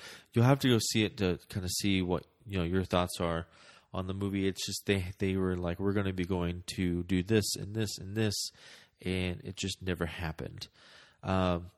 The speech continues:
James McAvoy, I felt, did a great job. Um, he had to play multiple characters.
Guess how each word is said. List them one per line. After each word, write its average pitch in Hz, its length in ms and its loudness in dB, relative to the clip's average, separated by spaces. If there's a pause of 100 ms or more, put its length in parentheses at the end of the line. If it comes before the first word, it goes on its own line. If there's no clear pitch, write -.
James 110 340 2
McAvoy, 104 640 0
I 90 80 -2
felt, - 400 -4 (260)
did 90 200 2
a 80 80 0
great 87 420 0
job. 95 440 -2 (220)
Um, 85 460 -6
he - 260 -4
had 90 260 2
to 90 80 2
play 87 640 2 (680)
multiple 104 540 0
characters. 90 720 0